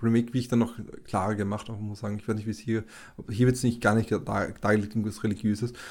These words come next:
Äh, und es ist ein bisschen eigenartig, es ist noch mehr, du hast schon recht, ein bisschen Fairytale, das stimmt schon, das stimmt schon, aber ich kann mir schon ein bisschen Headcanon machen, dass es irgendwie eine Möglichkeit gegeben hat, dass sie ihre Tochter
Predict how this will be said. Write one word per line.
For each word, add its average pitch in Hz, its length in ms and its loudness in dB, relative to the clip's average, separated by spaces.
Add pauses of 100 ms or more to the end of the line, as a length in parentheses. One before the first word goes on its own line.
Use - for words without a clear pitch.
(240)
Äh, 123 200 12
und 131 480 4 (380)
es 143 160 -2
ist 151 60 -2
ein 156 60 -2
bisschen 165 180 6
eigenartig, 220 380 6
es 190 60 -4
ist - 60 -8
noch 147 60 -2
mehr, 165 240 4
du 131 180 -2
hast 120 140 0
schon 135 160 -4
recht, 160 120 -2
ein 120 120 -2
bisschen 117 60 -4
Fairytale, 165 600 -2
das 117 100 -8
stimmt 156 180 -2
schon, 190 80 -2
das 151 120 -6
stimmt 143 180 -6
schon, 139 180 2 (300)
aber 127 360 6
ich 117 140 -10
kann 156 140 -4
mir 156 100 0
schon 143 180 -2
ein 139 60 -4
bisschen 123 880 -2
Headcanon 117 540 -4
machen, 107 260 -6
dass 113 100 -6
es 107 120 -12
irgendwie 110 340 -4 (260)
eine 107 160 0
Möglichkeit 107 440 -2
gegeben 104 320 -6
hat, 104 160 -8
dass 104 100 -10
sie 113 140 -4
ihre 110 280 -10
Tochter 101 600 -10